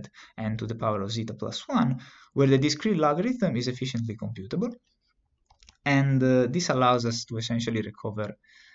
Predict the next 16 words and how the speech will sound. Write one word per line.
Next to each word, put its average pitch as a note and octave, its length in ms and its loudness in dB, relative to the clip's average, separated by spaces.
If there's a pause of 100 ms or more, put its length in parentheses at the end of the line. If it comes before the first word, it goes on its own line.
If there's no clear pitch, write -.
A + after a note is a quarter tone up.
(340)
uh, G2 380 -6 (140)
the A#2+ 40 -8
full F#3 200 0
value B2+ 300 4
of A2+ 140 -2
m G3 320 4
in C3 100 -2
polynomial A#2 520 -2
time, D#3+ 300 2
even A2+ 260 2
though A2+ 160 2
m A2 280 -4
can G2+ 200 -4
be G2+ 160 -2
exponentially - 640 -12
large. - 400 -14